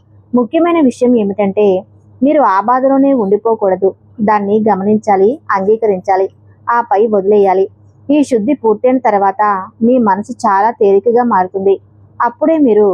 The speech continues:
నిజమైన మార్పును అనుభవిస్తారు. వృశ్చిక రాశి వారు ఈ దశను సరిగ్గా దాటితే ఇకపై అదే బాధ మళ్ళీ రాదు. ఇది చివరి విడిచిపెట్టడం. చివరి కన్నీళ్లు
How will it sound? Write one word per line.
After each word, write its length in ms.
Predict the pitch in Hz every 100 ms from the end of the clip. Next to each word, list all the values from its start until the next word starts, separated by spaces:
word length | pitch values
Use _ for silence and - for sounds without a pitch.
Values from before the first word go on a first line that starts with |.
| 196 -
నిజమైన 420 | 220 226 269 294
మార్పును 440 | 277 214 196 196 208
అనుభవిస్తారు. 640 | 196 196 202 185 - 190 - _ _ -
వృశ్చిక 340 | 254 247 320 330
రాశి 240 | 262 214
వారు 260 | 202 202 208 190 233 -
ఈ 100 | 262
దశను 340 | 214 190 - 269
సరిగ్గా 400 | 226 185 185 220
దాటితే 380 | 202 185 185 214 330 _ 233
ఇకపై 300 | 226 277 302
అదే 260 | 247 190 226
బాధ 260 | 214 208 202 220
మళ్ళీ 300 | 196 196 208
రాదు. 280 | 190 185 196 - _ _ -
ఇది 240 | 269 285 233 381 254 _
చివరి 400 | - 262 277 269 190 240 - 214
విడిచిపెట్టడం. 720 | 214 233 - 208 180 190 202 214 - _ - _ -
చివరి 300 | 294 294 349
కన్నీళ్లు 580 | - 202 208 269 240